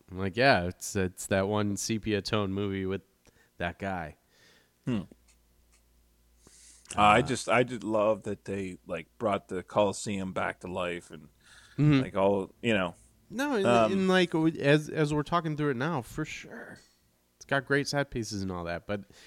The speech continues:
Speaker 1: but, and it is, like, there's really exciting moments in that movie that I can recall, like, just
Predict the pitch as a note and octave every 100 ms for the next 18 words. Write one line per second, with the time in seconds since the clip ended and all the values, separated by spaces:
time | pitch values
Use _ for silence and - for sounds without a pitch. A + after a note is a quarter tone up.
0 | - _ _ _ A2+ G#2+ - _ _ _
1 | _ _ _ - C3+ D3 D#3 E3 - -
2 | _ _ - B2+ B2 - _ _ G#2 G#2+
3 | B2 A2 - A#2+ F#2+ G2+ A2+ B2 B2 A#2+
4 | - A2+ A2+ G#2 A2+ A#2 F2+ F#2+ E2+ F#2
5 | F2 E2+ F#2+ F#2 F#2+ F#2 G#2 G2+ F#2+ -
6 | - - _ G2+ G2+ - A2 A2 F#2+ F#2+
7 | F2 - F#2+ -